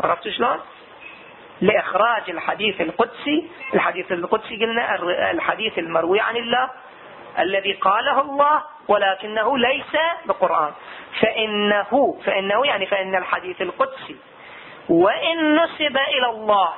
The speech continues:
يعني وإن نسبناه إلى الله، وإن قال به الله عز وجل، إلا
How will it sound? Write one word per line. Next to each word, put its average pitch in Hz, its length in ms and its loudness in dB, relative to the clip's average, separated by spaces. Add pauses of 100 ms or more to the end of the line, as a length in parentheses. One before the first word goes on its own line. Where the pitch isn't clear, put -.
يعني 165 180 -2
وإن 226 300 2
نسبناه 240 560 0
إلى 196 180 2
الله، 165 300 2
وإن 214 260 2
قال 220 460 2
به 208 180 0
الله 208 200 0
عز 190 340 -2
وجل، 175 440 2 (800)
إلا 190 680 2